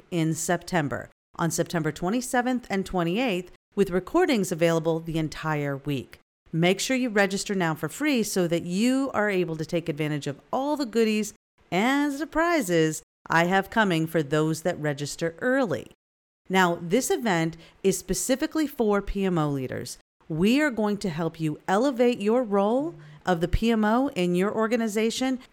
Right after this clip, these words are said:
and position you to make the biggest impact possible in your organization. If you're looking to elevate your career, get that P M O off the ground, or simply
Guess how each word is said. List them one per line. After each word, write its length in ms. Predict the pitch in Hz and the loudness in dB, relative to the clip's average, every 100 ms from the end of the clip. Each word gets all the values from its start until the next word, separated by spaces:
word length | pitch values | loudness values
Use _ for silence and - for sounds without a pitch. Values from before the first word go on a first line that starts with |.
| _ | _
and 200 | 214 202 | 0 4
position 640 | 208 170 175 277 - 277 254 | 4 4 4 4 4 4 4
you 320 | 262 311 359 | 2 2 -2
to 160 | - | -2
make 320 | 190 175 160 - | 0 0 -2 -2
the 100 | 135 | -4
biggest 640 | - 214 226 277 269 - | 2 4 4 2 -2 -4
impact 640 | 208 208 208 208 220 - | -2 -2 0 0 0 -6
possible 580 | - 185 165 151 147 147 | -2 0 0 -2 -2 -2
in 160 | 156 151 | -2 -2
your 160 | 151 | -2
organization. 840 | - 143 151 143 139 131 - 110 - _ _ - | -2 -2 -2 -2 -2 -4 -6 -12 -16 _ _ -12
If 160 | 143 175 | -2 2
you're 100 | 220 | 4
looking 320 | 226 233 214 | 4 2 0
to 180 | - - | 0 2
elevate 380 | 196 185 202 | 2 4 2
your 160 | 180 180 | 2 0
career, 580 | 170 175 185 220 254 269 - - 170 | 0 0 4 4 4 0 -8 -16 -4
get 220 | 151 214 | 0 2
that 220 | 214 196 | 2 0
P 160 | - 208 | 0 0
M 120 | 202 | 2
O 160 | 196 190 | 2 2
off 280 | 185 185 - | 0 -2 -4
the 80 | |
ground, 500 | 160 190 202 233 269 254 - - - | -2 0 0 0 -2 -6 -14 -20 -2
or 440 | 262 262 277 277 277 - | 2 6 6 4 -2 -10
simply 800 | - - 277 254 262 269 254 | -4 0 0 0 0 0 -2